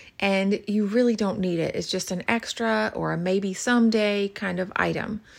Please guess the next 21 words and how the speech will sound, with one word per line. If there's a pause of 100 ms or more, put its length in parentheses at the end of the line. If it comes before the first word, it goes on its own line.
(340)
So
if
you
are
struggling (320)
with (220)
<laughs>
making
time (140)
for (160)
your
things, (460)
if
you
really
are
struggling
to
find
any
time,